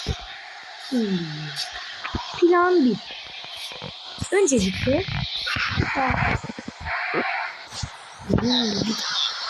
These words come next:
evet, bir bölümü de aldım. Evet. Şurada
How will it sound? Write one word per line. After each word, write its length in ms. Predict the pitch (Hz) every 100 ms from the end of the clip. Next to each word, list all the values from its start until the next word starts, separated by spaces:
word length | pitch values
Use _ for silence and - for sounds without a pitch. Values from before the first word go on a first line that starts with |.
| - - - - - - - - - - 254 214 208
evet, 280 | 196 190 - - - - -
bir 180 | 214 190
bölümü 340 | 202 196 196
de 80 | 185
aldım. 420 | 170 170 226 285 - - - - - - 190
Evet. 520 | 175 185 180 - - -
Şurada 540 | - 320 - 262 247